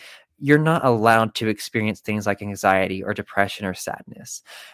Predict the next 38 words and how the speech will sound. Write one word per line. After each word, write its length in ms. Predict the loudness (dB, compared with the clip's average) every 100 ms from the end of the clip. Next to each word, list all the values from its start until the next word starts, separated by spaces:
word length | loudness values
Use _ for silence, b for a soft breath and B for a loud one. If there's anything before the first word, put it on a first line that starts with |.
| B
And 240 | 4 6 6
this 160 | 4
is 180 | 2 2
something 360 | 0 0 0 0
that 240 | 0 -2
cults 320 | -2 -2 -2 -8
do, 320 | -4 0 0
the 160 | 0 0
emotional 580 | 0 -2 -2 -4 -4 -4
control. 600 | -4 -8 -2 2 2 2
I 80 | 0
mean, 160 | 0 0
I 120 | 0
have 280 | 0 -2 -4 _ _
clips 460 | -10 -2 0 -2 -4
on 120 | -2
the 60 | -2
podcast 540 | 0 2 2 2 0
where 140 | 0 0
there 160 | 2
are 60 | 0
people 460 | -2 -8 -6 -2 -2
at 120 | 0
Bob 220 | -2 -2
Jones 320 | -4 -4 -4
who 100 | -6
say 280 | -4 -2 -2
you 280 | -2 -2 0
are 80 | 0
not 360 | 0 2 2 2
allowed 480 | -2 2 0 0 -8
to 320 | -8 -6 -4
have 280 | 0 0 0
anxiety. 600 | -6 -4 -4 -6 -12 -6 -2
That's 180 | -2
disobeying 540 | -4 -10 -8 -6 -6 -6
God. 320 | -6 -6 -8 B B B
So 440 | -4 4 4 4